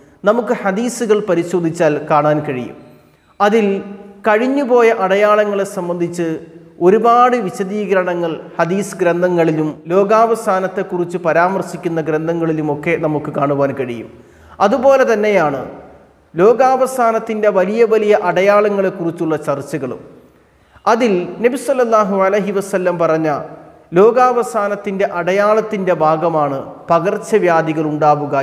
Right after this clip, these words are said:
എന്നത്. റസൂലുള്ളാഹി പറഞ്ഞു, ലോകാവസാനത്തിന് മുമ്പ് ശക്തമായ പകർച്ചവ്യാധികൾ ഉണ്ടാകും. ആ പകർച്ചവ്യാധികൾ മൂലം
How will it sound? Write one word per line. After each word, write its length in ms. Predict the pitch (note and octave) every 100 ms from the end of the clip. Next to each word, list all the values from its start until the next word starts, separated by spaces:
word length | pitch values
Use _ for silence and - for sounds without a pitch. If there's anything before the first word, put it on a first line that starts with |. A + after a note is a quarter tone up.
| C3
എന്നത്. 260 | B2+ A#2+ - - - _ -
റസൂലുള്ളാഹി 460 | D3+ - G#3 G#3 F3
പറഞ്ഞു, 280 | E3 D#3 D3 - - - - - F3+
ലോകാവസാനത്തിന് 1120 | A#3+ B3 C4 C4 B3 B3 A3+ G#3 G3+ G#3 F3+ E3
മുമ്പ് 260 | D#3 D3 B2+ - - - - -
ശക്തമായ 960 | G#3+ - - C#4 A#3+ A3 G3 F#3 F3+ E3 - E3+
പകർച്ചവ്യാധികൾ 880 | E3 F#3+ G3 G#3 F3+ E3 D#3 D3 C#3
ഉണ്ടാകും. 360 | B2+ B2+ A#2+ - - - _ - B3+
ആ 20 | C#4+
പകർച്ചവ്യാധികൾ 880 | A#3 G#3 B3+ - C4+ A3+ G#3+ G3+ G3+ F#3+
മൂലം 280 | E3+ E3 D3